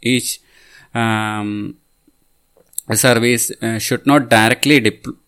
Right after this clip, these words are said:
depend on other service, and that way it should run. And whenever some fault happens to one service, it should not affect the other service.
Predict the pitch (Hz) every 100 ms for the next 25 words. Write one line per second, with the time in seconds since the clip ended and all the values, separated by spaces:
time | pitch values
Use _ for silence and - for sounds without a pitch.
0 | 107 117 - 120 113 110 104 101 110 -
1 | 98 110 147 - 101 101 104 101 120 113
2 | - 107 - 101 87 - 104 113 110 117
3 | 131 - 120 120 117 - - 120 120 113
4 | 107 104 110 - 113 104 104 104 95 113
5 | 165 104 98 113 - 120 117 104 107 -
6 | 110 - 98 98 104 90 90 90 95